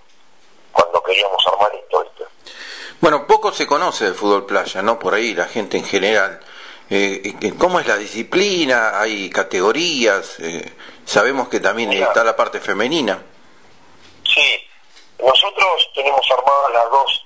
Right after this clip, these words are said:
Speaker 1: las dos categorías, masculino y femenino. Eh, hoy en Argentina, eh, no hay muchos equipos que tengan esa disciplina en el club,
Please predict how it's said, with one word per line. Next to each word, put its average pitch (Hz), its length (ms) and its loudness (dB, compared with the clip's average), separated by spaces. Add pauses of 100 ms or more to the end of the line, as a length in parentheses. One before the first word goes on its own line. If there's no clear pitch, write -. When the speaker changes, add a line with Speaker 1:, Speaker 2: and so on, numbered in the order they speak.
Speaker 1:
las 104 220 4
dos 131 280 0
categorías, 110 840 0 (400)
masculino 156 520 0
y 131 140 -4
femenino. 104 520 0 (680)
Eh, 92 640 2
hoy 160 220 4
en 151 100 0
Argentina, 139 600 0 (360)
eh, 95 600 0
no 135 160 4
hay 92 560 -2
muchos 104 540 2
equipos - 340 -4
que 95 120 -2
tengan 107 440 2 (180)
esa 104 240 0
disciplina 98 520 0
en 95 80 -2
el 92 100 -4
club, 139 240 0